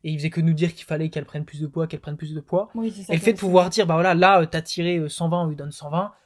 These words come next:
Speaker 1: point. On était, on savait combien de, combien de fois on lui donnait, quoi. On lui donne
Speaker 2: Mm.
Speaker 1: quatre fois par jour, on était fixé.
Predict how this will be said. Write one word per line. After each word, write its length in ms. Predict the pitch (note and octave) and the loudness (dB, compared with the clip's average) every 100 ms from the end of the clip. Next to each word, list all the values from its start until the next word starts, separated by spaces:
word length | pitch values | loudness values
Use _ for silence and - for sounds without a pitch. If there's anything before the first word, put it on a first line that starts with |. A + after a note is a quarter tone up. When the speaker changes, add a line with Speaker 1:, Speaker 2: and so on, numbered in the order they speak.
| _ - | _ -2
Speaker 1:
point. 300 | G#3+ F3 C#3+ | 0 0 -2
On 60 | C#3 | -10
était, 300 | C#3+ D#3 C#3 | -12 -10 -10
on 120 | B2 | -12
savait 280 | - D3 F#3+ | -8 -2 -2
combien 220 | F3+ E3+ | -2 -4
de, 100 | E3 E3+ | -4 -8
combien 180 | - D#3+ | -6 -6
de 40 | D#3+ | -4
fois 100 | F#3 | -2
on 20 | |
lui 40 | E3+ | -2
donnait, 200 | G3 F3 | -2 -6
quoi. 140 | C3 | -8
On 20 | |
lui 60 | C#3 | -8
donne 140 | B3 | -8
Speaker 2:
Mm. 20 | |
Speaker 1:
quatre 120 | B3+ - | -8 -10
fois 100 | C#3+ | -12
par 160 | A2+ | -8
jour, 260 | D#3+ G3+ - _ _ - | -6 -6 -8 _ _ -8
on 100 | D#3 | -6
était 180 | D3+ E3 | -4 -6
fixé. 340 | F#3 F3+ | -4 -6